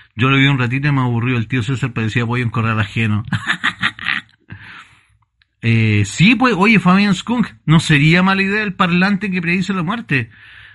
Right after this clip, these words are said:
Así que llámenme, por favor. Pero necesitamos solamente un par de llamadas para contextualizar y después vamos a hablar con Mónica,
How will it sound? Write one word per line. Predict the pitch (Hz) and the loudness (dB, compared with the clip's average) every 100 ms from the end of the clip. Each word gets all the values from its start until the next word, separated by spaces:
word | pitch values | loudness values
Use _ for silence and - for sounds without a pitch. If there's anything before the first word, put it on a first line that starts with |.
| _ | _
Así | - 110 - 160 | -6 -4 -2 -2
que | 156 135 | -2 0
llámenme, | 156 208 196 202 | 0 2 2 0
por | 202 185 | -2 -6
favor. | 190 233 220 - _ _ _ _ _ _ _ _ _ _ _ - - _ _ - - _ _ | -6 -8 -10 -14 _ _ _ _ _ _ _ _ _ _ _ -20 -20 _ _ -20 -20 _ _
Pero | - 156 | 0 2
necesitamos | 156 202 220 202 185 - | 4 2 0 -2 -6 -10
solamente | 175 240 269 269 233 | -6 -4 -2 -4 -4
un | 233 | -2
par | 254 247 | -2 -2
de | 233 | -2
llamadas | 214 190 147 - | -2 0 -2 -2
para | 156 | -4
contextualizar | 151 151 147 - - 139 139 135 113 | -2 -4 -6 -6 -2 0 0 0 0
y | |
después | 117 160 170 | 0 0 0
vamos | 165 | 0
a | 160 | 0
hablar | 156 160 | 0 -2
con | 143 123 | -2 0
Mónica, | 131 160 170 151 165 170 | 2 2 2 0 -4 -6